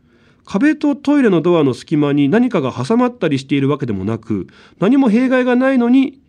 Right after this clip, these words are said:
開かないんです。だんだんパニックになった私は、まだ寝ている彼を大声でトイレの中から呼びました。「ちょっと、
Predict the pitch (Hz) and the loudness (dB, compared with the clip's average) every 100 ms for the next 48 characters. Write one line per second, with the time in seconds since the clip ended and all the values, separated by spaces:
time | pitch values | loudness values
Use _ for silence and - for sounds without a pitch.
0 | _ - 147 254 254 208 101 87 - - | _ -4 0 0 2 0 0 -8 -18 -20
1 | _ _ _ _ _ _ _ _ 208 233 | _ _ _ _ _ _ _ _ 0 2
2 | 226 226 240 240 170 160 147 127 127 123 | 2 2 0 2 2 2 0 -4 -4 -2
3 | 113 - _ _ _ _ _ _ - 214 | -4 -6 _ _ _ _ _ _ -4 0
4 | 185 139 135 226 214 214 185 147 151 - | 2 2 0 0 2 2 2 2 0 0
5 | 180 262 247 262 220 190 233 - - - | 0 2 0 2 2 2 2 0 -6 0
6 | 233 180 147 139 165 123 135 127 - - | 2 2 0 -2 -2 2 0 0 -6 -16
7 | _ _ _ _ _ _ _ - 240 277 | _ _ _ _ _ _ _ -6 -4 0